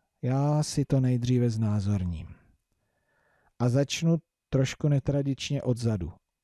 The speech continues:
Od minut. Minuty nám ukazuje velká ručička. Kdyby byla celá, tak je nahoru, pět, deset. Malá ručička ukazuje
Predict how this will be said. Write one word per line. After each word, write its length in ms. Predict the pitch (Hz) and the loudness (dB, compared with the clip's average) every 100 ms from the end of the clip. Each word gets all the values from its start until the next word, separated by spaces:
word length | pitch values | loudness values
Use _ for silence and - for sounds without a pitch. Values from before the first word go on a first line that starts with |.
| - | 0
Od 180 | 143 | 0
minut. 340 | 139 131 95 - _ _ _ _ | 0 -2 -4 -10 _ _ _ _
Minuty 560 | 110 139 160 165 175 175 | -2 2 2 2 2 4
nám 280 | 143 104 85 | 2 -2 -6
ukazuje 520 | - - 147 139 147 139 | -10 -2 2 4 4 4
velká 440 | 131 127 131 123 | 0 -2 -2 0
ručička. 680 | 113 - 110 - - 80 - _ _ _ _ _ _ _ _ _ _ _ _ | -2 -2 -6 -6 -10 -16 -16 _ _ _ _ _ _ _ _ _ _ _ _
Kdyby 260 | 113 113 127 | -2 0 2
byla 240 | 120 82 | 0 -4
celá, 960 | - - 120 127 135 143 160 175 202 233 | -8 -4 -2 -2 -2 0 0 2 0 -2
tak 240 | - 113 - | -4 -8 -8
je 140 | - | -12
nahoru, 720 | - 98 95 135 147 165 175 190 _ | -10 -6 -2 0 2 4 2 0 _
pět, 380 | 139 135 135 131 - | 0 2 2 -2 -8
deset. 1000 | 101 95 90 - - 117 131 156 190 262 _ - - - _ _ _ - | -8 -4 -4 -4 -4 -2 0 2 2 0 _ -20 -18 -20 _ _ _ 0
Malá 480 | 127 156 175 185 | 2 4 4 4
ručička 500 | 185 165 - - - | 4 0 -6 -8 -4
ukazuje 640 | 160 - 156 139 143 95 | -4 -2 0 2 2 0